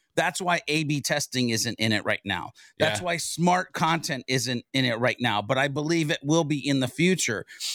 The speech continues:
Speaker 1: And
Speaker 2: Yeah.
Speaker 1: so we have to think about that process th-, that they've been going through.
Speaker 2: Mm.
Speaker 1: And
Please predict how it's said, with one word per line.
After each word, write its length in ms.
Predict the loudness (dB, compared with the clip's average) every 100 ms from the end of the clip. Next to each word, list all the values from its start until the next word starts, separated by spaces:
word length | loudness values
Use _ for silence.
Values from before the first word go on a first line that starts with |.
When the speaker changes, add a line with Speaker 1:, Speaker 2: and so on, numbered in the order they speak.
| -4 0
Speaker 1:
And 100 | 2
Speaker 2:
Yeah. 60 |
Speaker 1:
so 100 | 2
we 120 | 0
have 220 | 0 -2 -4
to 80 | -6
think 280 | -2 -2
about 320 | 0 2 2 0
that 200 | -2 0
process 400 | 2 2 -2 -10
th-, 100 | -14 -12
that 280 | -4 -2 0
they've 200 | -2 0
been 160 | -4 0
going 340 | 2 2 0
through. 220 | 0 0
Speaker 2:
Mm. 140 | 0 0
Speaker 1:
And 500 | 0 2 0 -2